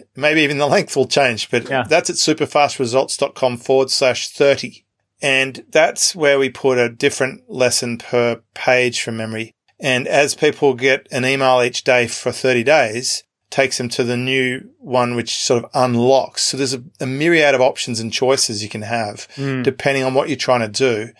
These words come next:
Speaker 1: In this case, I'm trying to help someone transform from where they're at now to being able to work less and make more within thirty days. That's the promise. And so I'm sending a tip each day,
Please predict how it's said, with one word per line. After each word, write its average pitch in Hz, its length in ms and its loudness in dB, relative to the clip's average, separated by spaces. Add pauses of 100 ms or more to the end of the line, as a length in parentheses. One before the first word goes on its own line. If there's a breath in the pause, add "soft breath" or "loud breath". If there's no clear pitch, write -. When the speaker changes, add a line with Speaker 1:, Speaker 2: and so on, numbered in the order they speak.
(280)
Speaker 1:
In 131 160 -8
this 202 220 4
case, 131 320 0
I'm 151 180 2
trying 143 320 2
to 127 300 -2
help 123 240 0
someone 123 320 -2
transform 127 760 -2
from 120 260 -6
where 139 180 2
they're 147 160 4
at 147 140 0
now 117 400 -4 (220 soft breath)
to - 140 -2
being 147 300 2
able 139 240 4
to 135 160 -2
work 139 380 2
less 131 320 2
and 131 180 -2
make 123 260 -2
more 127 560 2
within 120 320 2
thirty 120 380 2
days. 107 320 -2
That's 123 240 0
the 120 100 -6
promise. - 560 -2
And 127 140 -6
so - 160 0
I'm 120 100 -2
sending 127 300 2
a 113 60 -4
tip 160 320 -2
each 131 260 0
day, 113 420 -2